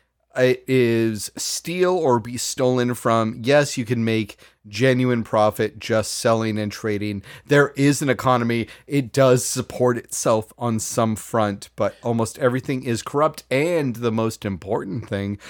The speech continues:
are crow coins. Crow coins are pieces of gold that are fitted into coins with, uh, a crow on the front,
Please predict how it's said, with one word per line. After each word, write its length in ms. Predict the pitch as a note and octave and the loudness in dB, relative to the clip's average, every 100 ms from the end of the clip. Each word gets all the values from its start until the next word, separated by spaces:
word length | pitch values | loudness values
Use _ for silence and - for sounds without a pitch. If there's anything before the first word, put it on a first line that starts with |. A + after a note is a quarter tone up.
| - - B2 | -18 -6 4
are 220 | C3 C#3+ | 4 4
crow 600 | - - A#2+ A#2+ C3+ B2+ | -4 -8 2 4 4 2
coins. 680 | - G2+ F#2+ A2 - - - - - | -2 -4 -4 -8 -14 -16 -20 -20 -20
Crow 280 | - G3+ A3+ | -4 4 4
coins 520 | F3+ D#3 B2 A#2 A2 - - | 4 0 0 -2 -6 -10 0
are 380 | A2+ A2 G#2+ G2+ | 4 6 6 2
pieces 680 | - - D3+ - E3+ D3+ - | -4 -16 -12 -8 -6 -6 -4
of 560 | B2 G#2+ G2+ G2+ F#2+ | 0 2 2 -2 -8
gold 560 | - A2+ A2+ F#2+ D#2+ - _ _ _ | 0 2 2 0 -6 -20 _ _ _
that 340 | A2+ B2+ B2 - | -2 2 2 2
are 540 | A#2+ A2+ G#2+ G2+ G2+ - | 2 4 4 4 0 -2
fitted 420 | - - B2+ A#2+ A#2 | -6 0 2 2 -2
into 540 | A2+ G#2 - G2+ G2 | -4 -4 -4 -4 -4
coins 540 | - G#2+ G2 G2 G2 | -6 -4 -2 -4 -6
with, 320 | G#2 G2 - - - | -4 -4 -6 -16 -8
uh, 420 | G2 F#2+ F#2 F#2 | -4 -2 -4 -6
a 180 | A2+ G#2+ | -6 -8
crow 380 | - - E3+ D#3+ | -8 -4 0 0
on 120 | D3+ | 0
the 100 | C#3 | -2
front, 540 | - B2+ A#2 A#2 - | -2 -2 0 0 -4